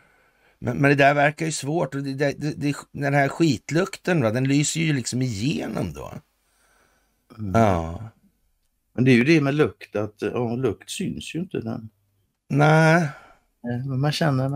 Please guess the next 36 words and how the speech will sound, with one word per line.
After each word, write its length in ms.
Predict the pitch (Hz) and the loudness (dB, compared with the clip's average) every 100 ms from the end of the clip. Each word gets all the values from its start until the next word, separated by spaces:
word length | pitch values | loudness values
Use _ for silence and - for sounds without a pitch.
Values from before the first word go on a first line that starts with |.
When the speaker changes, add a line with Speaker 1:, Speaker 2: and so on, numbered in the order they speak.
| 143 | -4
Speaker 2:
ändå. 460 | 143 123 85 151 156 _ _ _ _ _ _ _ _ - | -2 -2 -4 -6 -10 _ _ _ _ _ _ _ _ -2
Speaker 1:
Ja, 540 | 123 120 110 117 131 123 - - | 2 4 4 2 0 -6 -16 -12
man 200 | 117 117 | -6 -2
gör 180 | 117 131 | 0 0
ju 120 | 147 | 0
det, 280 | 104 - - | -2 -8 -10
alltså. 220 | - - - - _ _ _ _ _ _ _ _ | -14 -14 -16 -20 _ _ _ _ _ _ _ _
Och 340 | - 135 139 165 | 4 6 6 6
om 80 | 165 | 4
man 120 | 170 | 4
nu 80 | 160 | 2
på, 40 | - | 0
Speaker 2:
Alla. 220 | 90 - - | -4 -6 -2
Speaker 1:
om 180 | 160 175 | 0 2
man 140 | 175 | 2
nu 120 | 185 | 2
på 140 | 180 175 | 0 0
World 200 | 165 135 | 2 0
Economic 440 | - 123 117 117 | 0 -2 -2 -4
Forum 280 | 117 104 107 | -4 -2 -2
har, 220 | 107 - - - | -4 -6 -10 -4
Forum 240 | 117 110 | -2 0
har 100 | 113 | 0
erkänt 720 | - 156 127 98 - - 196 - | 2 2 2 -2 -2 -4 -4 -6
då 120 | 82 | -6
att 100 | 85 | -2
man 120 | 104 | -2
har 80 | 101 | -2
tappat 360 | 117 101 - | -2 -4 -6
kontrollen 560 | 92 92 101 90 80 92 _ - - - | -12 -10 -10 -10 -10 -12 _ -20 -20 -6
på 200 | - 107 | 2 4
informationshantering 1120 | 95 95 98 98 120 107 - 65 - - - | 4 2 -2 2 2 0 -2 -6 -6 -6 -6
i 40 | - | -6
förhållande 500 | 98 98 92 82 - | -4 -4 -6 -8 -10
till 100 | - | -10
befolkningen, 880 | 90 - - - - - - 76 | -8 -10 -10 -14 -14 -12 -10 -12